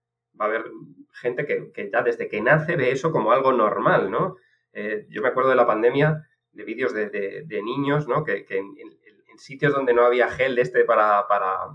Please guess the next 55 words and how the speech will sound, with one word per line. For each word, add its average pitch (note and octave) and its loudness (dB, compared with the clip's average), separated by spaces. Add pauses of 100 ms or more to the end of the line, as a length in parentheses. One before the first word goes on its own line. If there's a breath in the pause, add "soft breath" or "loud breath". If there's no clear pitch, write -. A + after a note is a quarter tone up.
(220)
para G2 -4
higienizarse A2+ -8
las C#3 -4
manos, C3+ 0
intentaban A#2+ 2
sacar A#2 0
el - -4
gel B2 0
de A#2 4
la G#2+ 0
mano. A#2 2
Ya, C3 0
ya C#3 2
formaba D#3+ 4
parte D#3+ 0
de C3+ -2
su A#2+ -6
vida B2 2
diaria A#2+ 2
y - -8
era A#2+ -2
algo A#2+ -2
normal, A#2+ -4 (420)
a A#2+ -4
lo A#2 2
que A#2+ 0
no D3 0
tuvieron C3+ 2
que B2+ 2
acostumbrarse A#2+ -2
porque G2 -10
ya G#2 -8
nacieron A#2 -4 (320)
con G#2+ -16
eso - -20
así, - -20
¿no? D3+ -12
Es - -20 (180)
un - -20
poco G#2+ -6
en G#2 -4
la G2 -6
línea G#2+ -6
también G#2+ -10
de G#2 -10
lo F#2+ -18
que F2+ -14
dicen, - -20
¿no? G#2 -18
De A#2 -12
los G2 -20
nativos G2 -18
digitales, A#2 -10
etcétera. - -20
Pues, - -20